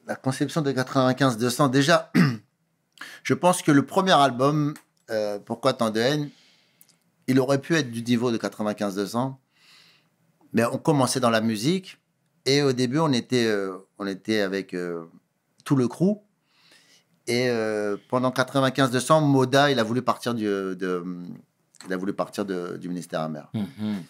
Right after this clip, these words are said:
Speaker 1: Et quand, juste avant de partir, il s'est embrouillé avec, euh, Kenzie, Bouboul, Getch. Donc Kenzie, Bouboul et Getch, ils s'étaient, euh, ils étaient plus dans, dans le groupe. Donc moi et Passy, on se retrouve tout seul.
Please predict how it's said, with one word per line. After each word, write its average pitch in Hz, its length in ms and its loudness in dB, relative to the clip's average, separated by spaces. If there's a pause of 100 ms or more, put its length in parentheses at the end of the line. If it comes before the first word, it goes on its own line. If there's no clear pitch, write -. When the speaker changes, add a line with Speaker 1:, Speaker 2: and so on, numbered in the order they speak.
(580)
Speaker 1:
Et 98 140 -4
quand, 131 580 2
juste 151 220 -2
avant 143 140 2
de 139 60 -2
partir, 135 360 0
il 139 80 0
s'est 123 100 -4
embrouillé 117 440 0
avec, 101 300 -6
euh, 85 260 -8
Kenzie, 92 440 -6
Bouboul, 90 540 -8
Getch. 85 360 -10
Donc 82 200 -14
Kenzie, 92 280 -6
Bouboul 95 340 -6
et 85 100 -6
Getch, 101 280 -4
ils - 40 -20
s'étaient, - 220 -18 (380)
euh, 90 100 -8
ils 85 120 -12
étaient 87 160 -12
plus 101 180 -6
dans, 85 240 -6
dans 87 120 -8
le 82 80 -10
groupe. 82 220 -12 (1080)
Donc 87 160 -14
moi 117 120 2
et - 40 -2
Passy, 95 220 -4
on 110 60 -2
se - 80 -10
retrouve - 260 -16
tout 104 100 -10
seul. - 240 -8